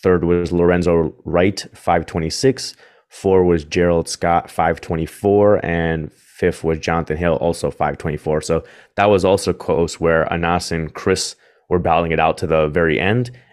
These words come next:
And Anas was ahead on second deadlift. Chris missed the final deadlift to try and pull for the win. And then it was a battle between third, fourth,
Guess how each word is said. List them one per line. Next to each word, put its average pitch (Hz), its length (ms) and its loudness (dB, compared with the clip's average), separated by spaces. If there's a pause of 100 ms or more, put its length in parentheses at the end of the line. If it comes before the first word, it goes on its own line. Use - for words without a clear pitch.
(120)
And 87 80 -6
Anas 82 340 -4
was 85 120 -2
ahead 87 240 -2
on 85 120 -2
second 85 360 -4
deadlift. 92 360 2
Chris - 240 -4
missed 85 360 -4
the 78 240 -4
final 82 340 -2
deadlift 82 240 0
to 80 80 -6
try 80 240 -4
and 78 160 -8
pull 82 400 -2 (260)
for 82 300 0
the 76 260 -4
win. 120 380 0 (360)
And 90 280 -2
then 95 260 2
it 87 40 2
was 85 120 0
a 85 60 -6
battle 82 240 2
between 82 500 -2
third, 85 340 0
fourth, 85 380 0